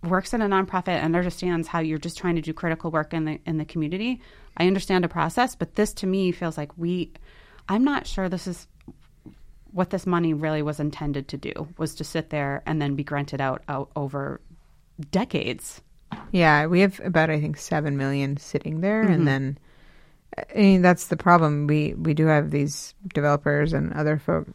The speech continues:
Speaker 2: give, wanting to give money, and then we take forever. Uh, so I think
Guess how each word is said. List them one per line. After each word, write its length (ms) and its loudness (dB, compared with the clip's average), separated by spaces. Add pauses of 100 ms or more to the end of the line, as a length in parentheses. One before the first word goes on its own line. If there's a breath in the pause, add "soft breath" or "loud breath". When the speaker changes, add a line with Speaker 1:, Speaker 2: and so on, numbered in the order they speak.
(140)
Speaker 2:
give, 220 -6
wanting 560 2
to 120 -2
give 200 -4
money, 300 2
and 160 -4
then 300 -4 (720 soft breath)
we 160 2
take 220 2
forever. 580 0 (200)
Uh, 280 -2
so 380 6
I 120 8
think 300 2